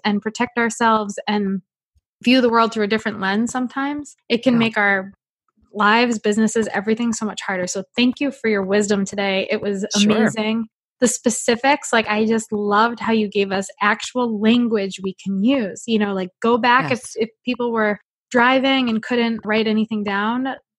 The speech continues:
Speaker 1: I'm gonna go back and, like, actually write these little nuggets down, because there were phrases that I was like, "Oh my God, that's exactly what I've been thinking, but I haven't thought about how I could actually say that." So thank you so much.
Speaker 2: Yes. You're so welcome. And the,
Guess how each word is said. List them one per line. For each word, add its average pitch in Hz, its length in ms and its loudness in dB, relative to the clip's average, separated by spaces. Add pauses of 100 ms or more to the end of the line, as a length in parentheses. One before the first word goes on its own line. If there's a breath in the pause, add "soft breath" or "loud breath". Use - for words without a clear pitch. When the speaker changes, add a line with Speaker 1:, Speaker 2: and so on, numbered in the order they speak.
(140)
Speaker 1:
I'm 233 180 2
gonna 247 140 2
go 262 120 4
back 254 240 2
and, 233 80 0
like, 196 240 -4
actually 214 440 0
write 208 240 0
these 220 160 0
little 202 220 0
nuggets 196 420 -4
down, 190 280 -2
because 196 260 -8
there 202 100 -2
were 190 100 -4
phrases 208 520 0
that 185 100 -4
I 185 60 -4
was 190 140 -8
like, 185 160 -10
"Oh 214 100 -2
my 214 100 0
God, 190 140 -4
that's 190 180 -6
exactly 240 440 2
what 311 100 4
I've 277 100 2
been 285 140 0
thinking, 302 320 -2
but 247 100 2
I 233 100 4
haven't 254 360 2
thought 240 160 4
about 233 200 2
how 226 180 4
I 220 80 2
could 214 160 -4
actually 196 580 -2 (200 soft breath)
say 185 260 -4
that." - 200 -12
So 220 220 -8
thank 190 220 -6
you 170 80 -8
so - 200 -10
much. - 220 -16
Speaker 2:
Yes. - 420 -12 (480 loud breath)
You're 214 200 4
so 277 300 4
welcome. 170 520 2
And 185 200 0
the, 170 240 0